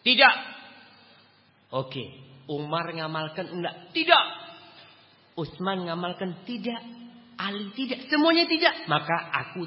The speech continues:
tidak. Aku tidak. Ente ini baik, oke.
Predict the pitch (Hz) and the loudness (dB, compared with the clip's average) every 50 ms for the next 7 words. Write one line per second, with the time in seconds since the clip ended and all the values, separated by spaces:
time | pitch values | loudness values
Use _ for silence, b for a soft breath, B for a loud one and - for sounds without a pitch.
0 | - - 147 117 110 104 98 - - - - - - - - - - _ _ _ | -6 -6 -8 -6 -6 -6 -8 -8 -14 -20 -20 -20 -20 -20 -20 -20 -20 _ _ _
1 | _ _ _ _ _ - - - 185 - 185 - _ _ _ _ _ _ _ _ | _ _ _ _ _ -20 -20 -20 -20 -20 -20 -20 _ _ _ _ _ _ _ _
2 | _ _ _ _ _ _ _ _ _ _ - 170 - - 294 320 285 196 147 104 | _ _ _ _ _ _ _ _ _ _ -8 -8 -8 -8 -8 -6 -6 -6 -6 -10
3 | - - - - - - - - - _ _ _ _ _ _ _ _ _ _ - | -10 -14 -20 -20 -20 -20 -20 -20 -20 _ _ _ _ _ _ _ _ _ _ -8
4 | 269 285 320 339 320 320 339 320 - - 320 320 339 349 320 302 311 311 320 320 | -6 -4 -2 -2 -2 -4 -4 -6 -4 -2 0 2 2 4 6 6 8 8 8 8
5 | 311 - 220 226 220 233 226 190 | 6 6 4 4 6 4 2 2